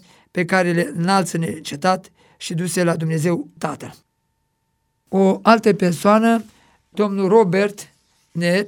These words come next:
tot din Drobeta Turnul Severin, ne întreabă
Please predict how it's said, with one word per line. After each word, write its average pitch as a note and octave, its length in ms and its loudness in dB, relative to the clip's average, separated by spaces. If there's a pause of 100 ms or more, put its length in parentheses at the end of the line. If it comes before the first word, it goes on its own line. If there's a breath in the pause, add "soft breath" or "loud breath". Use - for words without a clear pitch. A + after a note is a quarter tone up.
(140)
tot A3 160 4
din F#3+ 120 -4
Drobeta F3+ 360 -2
Turnul F3 200 -4
Severin, F3 680 -6 (420)
ne G3 140 0
întreabă F#3 600 0